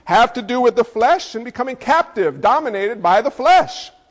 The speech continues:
Make sure I repeat this message <laughs> next time, right? We have got to understand that we are, we are under the sway of grace. It's called the law of liberty. It's not about "can I, can't I, do I have to?"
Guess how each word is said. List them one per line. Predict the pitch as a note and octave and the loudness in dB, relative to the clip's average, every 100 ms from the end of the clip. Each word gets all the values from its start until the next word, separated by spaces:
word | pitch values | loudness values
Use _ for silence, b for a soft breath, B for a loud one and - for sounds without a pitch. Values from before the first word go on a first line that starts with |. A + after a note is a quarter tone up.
| - - | -18 -8
Make | F#3 | -8
sure | - A3+ | -2 2
I | G#3 | 2
repeat | G3+ B3 B3+ | 2 -4 -6
this | A#3+ G#3+ | -4 -2
message | A#3+ B3+ B3 C4+ | 0 0 -2 -2
<laughs> | |
next | E4 - - | -2 0 0
time, | F#3+ C3 | 0 0
right? | G3 C4 - F3 _ _ - - B B B B B B B | -4 -4 -8 -20 _ _ -20 -20 B B B B B B B
We | A#3+ B3+ | -2 0
have | - C4 C4 G3 | 2 2 2 2
got | A#3+ A#3+ A3 | 4 4 2
to | A3+ | -2
understand | G3+ G3+ G3+ - A3 G#3 E3 D3 _ E3 | -2 -2 -4 -4 -2 0 -2 -6 _ -6
that | F#3+ | -4
we | G3+ A3 | -2 0
are, | G#3+ G3 | 0 0
we | F#3+ A3+ | 0 2
are | G3+ - | 2 2
under | A3 C4 B3+ B3+ A3+ | -2 0 4 4 2
the | G3 | -6
sway | - A3 A3 A3+ | -10 -6 -2 -2
of | G3+ D3 | -2 -4
grace. | F#3+ A3+ E3+ | -4 -4 -6
It's | - - | -10 -10
called | A3 A3+ | -4 -2
the | F#3+ | 0
law | F3 G3+ A#3 A#3+ F#3+ | 2 4 4 4 0
of | E3+ | -6
liberty. | G3 A#3 F#3+ D3 | -4 -4 -4 -10
It's | C#3+ - | -16 -14
not | A3+ A#3 | -8 -6
about | A#3+ G#3+ G#3 | -4 -8 -8
"can | G#3 A#3 A3+ | -12 -10 -8
I, | G#3+ | -10
can't | - G#3+ A3 A3 | -10 -12 -10 -6
I, | G#3 | -6
do | F3 G#3+ | -4 -2
I | G3+ | -2
have | F3 G#3 G3 - | -2 -4 -4 -10
to?" | A3+ A3 | -16 -16